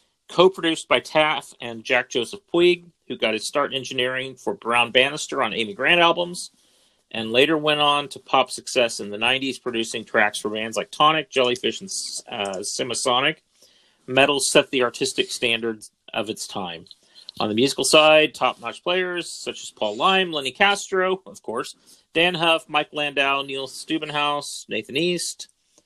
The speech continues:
Tommy Funderburk, Bill Champlin, Tato Vega all contributed greatly. Uh, Russ and his wife Tori wrote or co-wrote eight of the album's ten songs.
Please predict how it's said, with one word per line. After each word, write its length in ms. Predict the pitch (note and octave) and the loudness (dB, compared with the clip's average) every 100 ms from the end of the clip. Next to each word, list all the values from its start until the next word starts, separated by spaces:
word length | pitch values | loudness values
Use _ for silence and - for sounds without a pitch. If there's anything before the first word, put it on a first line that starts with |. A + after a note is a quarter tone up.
| _ _ - | _ _ -6
Tommy 200 | B2+ A#2+ | -2 -2
Funderburk, 520 | A#2 F3 F3+ E3+ E3 | -4 -2 0 2 2
Bill 160 | D3 C3 | 0 0
Champlin, 460 | - E3 E3 D#3 D3 | 0 0 -2 -6 -2
Tato 260 | D3 C3+ | 0 0
Vega 500 | A#2+ D#3 E3+ D#3+ D#3 - | 4 6 6 8 6 4
all 260 | C3+ C#3 C3+ | -2 -4 -6
contributed 760 | - B2+ - D#3 C#3+ D3 C3+ _ _ | -16 -18 -6 -6 0 0 -2 _ _
greatly. 600 | A#2 A#2+ G#2+ F#2+ E2+ - _ _ _ _ _ _ _ _ _ _ _ _ _ | -6 -2 -2 -2 -8 -12 _ _ _ _ _ _ _ _ _ _ _ _ _
Uh, 420 | A2+ A2 G#2+ G#2 G#2 | 4 4 4 2 -2
Russ 420 | G#2+ A#2+ D3 - | -2 2 2 2
and 100 | C#3 | -4
his 200 | C#3+ C3 | -4 -2
wife 260 | C3+ C3 B2+ | 2 2 2
Tori 320 | - D#3 D3+ | -2 0 0
wrote 320 | C3 C#3+ C#3 | 0 2 2
or 80 | A#2 | -2
co-wrote 540 | - - C#3+ C3+ C3 - | -12 -2 2 4 2 2
eight 220 | C3 C#3 | 2 2
of 100 | B2+ | 0
the 120 | A#2 | 0
album's 320 | A2+ G#2+ G2 - | 0 -2 -8 -10
ten 200 | A2+ G2+ | -6 -2
songs. 720 | - E3+ E3+ E3+ E3+ - - | 4 6 6 4 -2 -4 -6